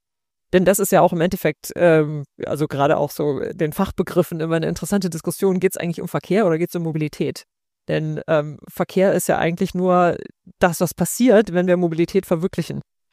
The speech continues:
Ähm, und für die meisten Leute ist es ja wichtig, dass sie entweder irgendwo hinkommen oder dass sie, dass sie, was weiß ich, äh,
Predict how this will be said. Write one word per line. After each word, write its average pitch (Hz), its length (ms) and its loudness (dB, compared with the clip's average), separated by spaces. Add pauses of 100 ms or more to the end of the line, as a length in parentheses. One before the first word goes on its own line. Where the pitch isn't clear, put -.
(260)
Ähm, 165 320 2
und 170 260 -4
für - 220 -4
die 170 80 -2
meisten 170 320 0
Leute 180 260 2
ist 175 140 -2
es 170 100 -4
ja 165 140 2
wichtig, 185 220 -6
dass 170 140 -4
sie 165 300 0
entweder 147 300 -4
irgendwo 147 260 -4
hinkommen 165 400 0
oder 151 160 0
dass 147 160 -2
sie, 151 280 -2
dass 147 160 -6
sie, 143 220 -6
was - 160 -14
weiß 160 120 -14
ich, - 240 -12
äh, 151 260 -2